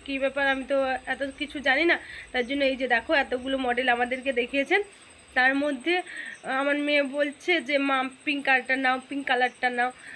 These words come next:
তার জন্য দ্বিতীয় ফোনটা, কিন্তু আমার তো দ্বিতীয় ফোনটা অতটা ভালো লাগছে না। আমার মেয়ে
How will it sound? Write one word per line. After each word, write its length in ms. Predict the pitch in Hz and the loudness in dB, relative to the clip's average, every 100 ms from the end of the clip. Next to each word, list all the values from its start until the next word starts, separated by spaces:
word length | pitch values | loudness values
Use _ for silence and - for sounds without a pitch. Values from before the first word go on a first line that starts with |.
| - - | -20 -2
তার 160 | 247 240 | -2 0
জন্য 320 | 269 262 269 - - 269 | -2 -2 -4 -8 -12 -6
দ্বিতীয় 400 | 254 302 320 294 | 0 0 2 0
ফোনটা, 380 | 262 233 226 240 247 240 | -2 -4 0 0 -2 -4
কিন্তু 280 | 302 285 311 - - - | -2 -2 -4 -4 -10 -8
আমার 300 | 233 254 277 277 - | -4 0 0 -2 0
তো 240 | 294 294 | 2 2
দ্বিতীয় 300 | 240 269 294 | 0 -4 -4
ফোনটা 420 | 285 285 277 277 | -2 0 2 2
অতটা 260 | 262 277 277 | 2 0 -2
ভালো 200 | 240 254 | 0 0
লাগছে 240 | 262 262 | 0 0
না। 60 | 262 | -2
আমার 140 | 262 | -2
মেয়ে 280 | 254 254 | -2 -2